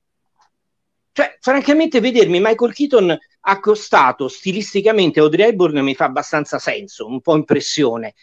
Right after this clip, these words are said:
ma la trovo più che altro una furbata che potrebbe, che più che una citazione diventa un, un modo di carpire il favore del pubblico, come a dire:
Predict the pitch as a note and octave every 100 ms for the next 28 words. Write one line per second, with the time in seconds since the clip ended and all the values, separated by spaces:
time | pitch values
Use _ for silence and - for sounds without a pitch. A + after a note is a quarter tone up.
0 | _ _ _ _ _ _ - A3+ C4+ C4+
1 | C4 C4 A3+ C4 C4 C4+ G#3 E3 E3 E3+
2 | E3 A3 - A#3+ E3 D#3 F3 G3+ A3 -
3 | A#3+ G3+ F#3 A#2+ A2+ C3+ A#2+ C3 _ _
4 | _ _ - G#3+ G#3+ C4 C4 C4 G3+ -
5 | - A3+ - D4+ D#4 B3 A#3+ A3+ A#3 A#3
6 | A#3 - C4+ C#4 A#3+ E3+ F3+ F#3 F3+ -
7 | E3+ E3 - _ _ _ _ _ _ -
8 | - - - - - F3+ G3 G3+ G3+ G3+
9 | F#3+ - _ _ _ _ _ _ - A#3+
10 | B3 C#4+ C4+ A3 G#3 A3+ A3+ B3+ A#3+ A3+
11 | A3 A3 A#3 G#3 G#3 A3+ A3+ G#3 D#3 D#3+
12 | F3+ E3+ E3+ E3 C#3 A#2+